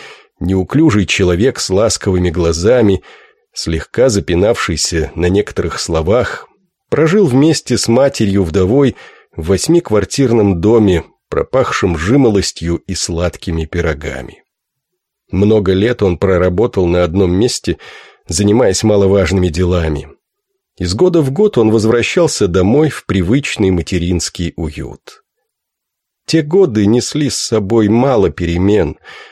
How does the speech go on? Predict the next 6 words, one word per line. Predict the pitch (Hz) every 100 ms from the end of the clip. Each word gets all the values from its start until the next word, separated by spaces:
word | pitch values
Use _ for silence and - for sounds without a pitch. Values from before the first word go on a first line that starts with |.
| _ _ _
мало | 110 165 104
активности – | - 82 - - - 95 82 - - 73 - _ _ _ -
мало | 90 120 117 85 80
запоминающегося | 87 90 85 85 101 92 82 - - 71 73 -
или | 78 80
важного. | 78 92 95 - 78 - -